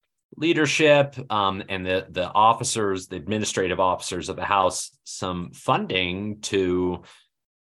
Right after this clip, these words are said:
resolve, you know, sort of longstanding administrative and operational dysfunctions.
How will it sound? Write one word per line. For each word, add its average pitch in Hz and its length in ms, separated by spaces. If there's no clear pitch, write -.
resolve, 95 720
you 98 100
know, 82 100
sort 92 220
of 82 60
longstanding 90 1400
administrative 92 800
and 82 80
operational 85 920
dysfunctions. 82 920